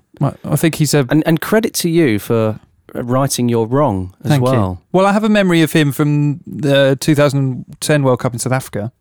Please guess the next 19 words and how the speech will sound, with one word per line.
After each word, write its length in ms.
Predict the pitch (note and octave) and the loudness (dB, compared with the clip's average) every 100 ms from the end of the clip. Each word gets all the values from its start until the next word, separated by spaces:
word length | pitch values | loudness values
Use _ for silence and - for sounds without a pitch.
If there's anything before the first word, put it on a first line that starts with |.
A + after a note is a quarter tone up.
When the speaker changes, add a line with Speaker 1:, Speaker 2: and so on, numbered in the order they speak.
| _ _ _ _ _ _ - | _ _ _ _ _ _ -2
Speaker 1:
where, 500 | B2+ C3+ C3+ C3+ C3+ | 0 2 2 2 2
um, 420 | C3+ C3+ C3 - - | 0 0 -6 -10 -2
in, 180 | D3+ C#3 | -2 -2
I 40 | |
think 180 | C#3 E3+ | -2 0
they 100 | D#3 | 2
won 220 | D3+ D#3 | 4 2
the 80 | D3+ | 0
final 340 | - D#3+ D#3+ | 0 0 2
four 260 | - E3 D#3+ | 0 0 2
nil 320 | E3 F3+ G3+ _ _ _ _ _ _ _ _ C#3 | 2 0 -2 _ _ _ _ _ _ _ _ -4
against 600 | C#3+ C#3 C#3 - - - | 0 -2 -4 -10 -12 -16
South 220 | - B2 C3 | -4 -2 -2
Africa, 300 | C#3+ F3 - _ - - - _ _ | -2 -4 -4 _ -20 -20 -20 _ _
and 480 | D3+ C#3 C#3 C3+ B2+ _ _ _ - | -2 2 2 0 -2 _ _ _ -6
he's 500 | C3+ D#3+ D#3 D3+ - - | 0 2 4 0 -2 -4
looking 380 | E3 F3 F3 D#3 | 0 2 2 0
to 100 | D#3 | 2
the 260 | D3+ C#3+ | 2 0